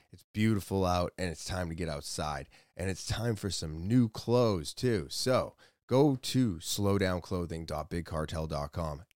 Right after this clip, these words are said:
today. And not only do they have clothing, but they have towels and wallets and pillow covers.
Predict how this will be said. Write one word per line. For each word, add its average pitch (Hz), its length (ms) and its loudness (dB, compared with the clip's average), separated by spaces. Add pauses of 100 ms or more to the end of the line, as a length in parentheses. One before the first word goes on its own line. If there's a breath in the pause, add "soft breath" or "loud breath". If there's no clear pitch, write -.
(120)
today. 90 800 2 (220)
And 113 340 -2 (220)
not 127 180 0
only 135 240 6
do 104 140 2
they 92 120 2
have 80 140 -4
clothing, 82 460 -2
but - 100 -8
they 82 120 -6
have 76 260 -10
towels 90 680 -4
and 82 280 -8
wallets 92 600 -4
and 90 200 -6 (100)
pillow 120 440 6
covers. 76 600 -8